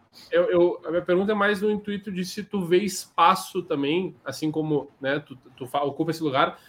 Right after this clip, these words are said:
pra galera atuar, assim como tu atua nessa, assim, a gente sabe, né, a gente, a gente recebeu várias pessoas aqui que organizam comunidades, né, é,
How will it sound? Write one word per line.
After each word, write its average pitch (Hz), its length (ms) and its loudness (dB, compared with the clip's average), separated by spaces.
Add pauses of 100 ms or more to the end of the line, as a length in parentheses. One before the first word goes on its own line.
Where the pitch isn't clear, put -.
(160)
pra 175 120 4
galera 185 260 6
atuar, 202 460 6
assim 233 200 2
como 240 160 -2
tu 247 100 2
atua 240 300 4
nessa, 226 260 0
assim, 170 100 2
a 151 40 4
gente 196 160 0
sabe, 220 260 4
né, 143 100 2
a - 20 2
gente, 156 240 0
a 156 40 4
gente 143 120 0
recebeu 165 240 -2
várias 180 200 0
pessoas 170 280 -8
aqui 160 160 -12
que 175 140 -6
organizam 156 560 -2 (280)
comunidades, 147 680 -4
né, 135 260 -4 (200)
é, 120 120 -10